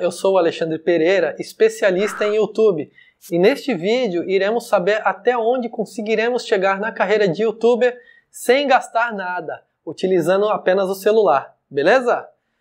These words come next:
Só pra te adiantar aqui, dá muito certo ir além da monetização fazendo tudo pelo celular e eu vou te falar tudo o que você precisa pra alcançar isso.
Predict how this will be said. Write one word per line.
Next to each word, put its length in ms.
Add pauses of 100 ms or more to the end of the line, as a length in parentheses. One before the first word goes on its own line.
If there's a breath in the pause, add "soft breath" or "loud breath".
(140)
Só 160
pra 160
te 140
adiantar 400
aqui, 440 (400)
dá 200
muito 400
certo 400
ir 480
além 340
da 100
monetização 760
fazendo 400
tudo 460
pelo 180
celular 500 (300 loud breath)
e 20
eu 60
vou 140
te 100
falar 280
tudo 340
o 40
que 120
você 200
precisa 480
pra 140
alcançar 460
isso. 300